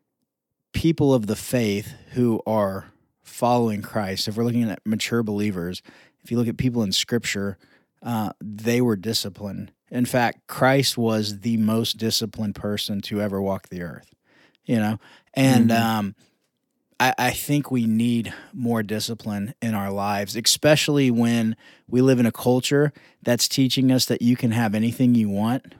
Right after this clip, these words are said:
Speaker 1: when you want it, the way that you want it. And, uh, and so, yeah, so I wanna affirm discipline, uh, biblical discipline, and just discipline on a day-to-day basis in our lives.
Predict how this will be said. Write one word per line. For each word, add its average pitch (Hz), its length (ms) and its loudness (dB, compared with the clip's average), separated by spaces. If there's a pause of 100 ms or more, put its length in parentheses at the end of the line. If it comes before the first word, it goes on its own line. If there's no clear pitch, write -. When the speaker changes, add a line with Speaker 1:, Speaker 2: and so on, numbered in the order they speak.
Speaker 1:
when 117 260 2
you 190 140 0
want 98 240 -4
it, - 100 -18 (140)
the 113 80 -2
way 104 240 0
that 98 240 -4
you 92 80 -6
want 85 240 -8
it. - 100 -18 (640)
And, 113 340 2
uh, 98 340 -2
and 104 200 -4
so, 98 340 -2 (560)
yeah, 123 220 4
so 127 160 4
I - 20 6
wanna 139 180 6
affirm 135 520 4 (640)
discipline, 139 680 2 (220)
uh, 107 220 2
biblical 120 400 -2
discipline, 135 680 2 (520)
and 151 340 4
just 139 320 0 (400)
discipline 127 460 0
on 117 120 2
a 101 60 2
day-to-day 107 380 -4
basis 101 480 -6 (100)
in 110 140 -8
our 98 120 -6
lives. 98 500 -10